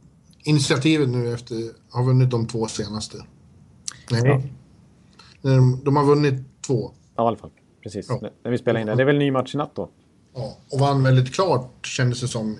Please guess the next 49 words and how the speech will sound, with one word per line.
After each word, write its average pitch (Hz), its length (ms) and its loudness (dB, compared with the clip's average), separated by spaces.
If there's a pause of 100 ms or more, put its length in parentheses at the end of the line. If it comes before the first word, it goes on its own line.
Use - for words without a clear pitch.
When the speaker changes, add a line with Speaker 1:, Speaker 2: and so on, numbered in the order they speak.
Speaker 1:
i - 60 -12
första 123 280 -2
hemmamatchen 123 580 0
där. 82 160 -18 (640)
Speaker 2:
Ja. 147 340 4 (380)
Speaker 1:
När 127 120 4
de 120 120 4
tog 127 260 0
två 117 160 0
ett 107 120 -2
ledning 95 400 -8
och 107 80 -8
nollade 120 720 4
Saint - 300 -8
Louis. 87 400 -16 (680)
Speaker 2:
Ja, 127 300 2 (300)
eh, - 300 -4 (420)
precis. 131 360 -4
Ja, 131 180 6
det, 180 180 4
det 180 180 0
är 196 120 2
Speaker 1:
Och 202 60 2
Speaker 2:
lite 190 160 2
Speaker 1:
sen - 260 -4
att 139 160 0 (120)
det 156 140 2
är 160 40 2
den 151 160 -2
serie 139 280 -2
jag 123 60 0
har 117 80 -4
sett 127 240 -6
minst 151 380 -4
av, 104 100 -10
så 123 140 -8
jag 120 120 -2
har, 127 280 0 (580)
jag 131 100 -6
hinner 139 280 0
ju 110 60 -2
inte 110 180 -10
med 135 180 0
att - 60 -2
se 143 180 0
dem, 98 180 -6
så - 100 -8
att, 107 60 -8 (840)
eh, 107 320 -4